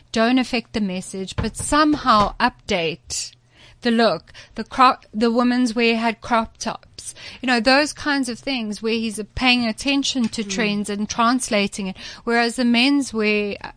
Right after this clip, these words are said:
Speaker 1: you know, it, it's, it's almost like, um, a collection that you know that you're gonna get the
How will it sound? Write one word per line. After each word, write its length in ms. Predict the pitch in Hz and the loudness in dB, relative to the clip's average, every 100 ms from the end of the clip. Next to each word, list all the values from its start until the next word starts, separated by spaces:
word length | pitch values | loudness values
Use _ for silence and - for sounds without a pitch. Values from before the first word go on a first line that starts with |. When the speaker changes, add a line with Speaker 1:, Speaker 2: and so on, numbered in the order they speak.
| - - | -20 -4
Speaker 1:
you 160 | 233 | 0
know, 140 | 226 220 | 0 0
it, 320 | - 214 - _ - - - - _ _ _ _ - | -2 -6 -8 _ -20 -20 -20 -20 _ _ _ _ -8
it's, 220 | 220 - - _ _ - | -8 -8 -18 _ _ -10
it's 160 | 247 220 | -8 -2
almost 420 | 294 330 330 - | 0 0 -2 -4
like, 580 | 269 262 262 254 _ - | 0 4 4 0 _ -6
um, 600 | 226 220 214 208 208 208 _ _ - _ - | 0 0 0 -2 -8 -12 _ _ -20 _ -10
a 60 | 240 | -6
collection 640 | 247 254 277 - 277 254 | -2 2 2 0 0 0
that 240 | 233 - | -2 -4
you 100 | 233 | -2
know 500 | 220 214 233 220 208 | 0 4 4 4 2
that 260 | 196 214 - | -2 -6 -6
you're 80 | 233 | -4
gonna 140 | 220 | -2
get 140 | 233 | -4
the 60 | - | -6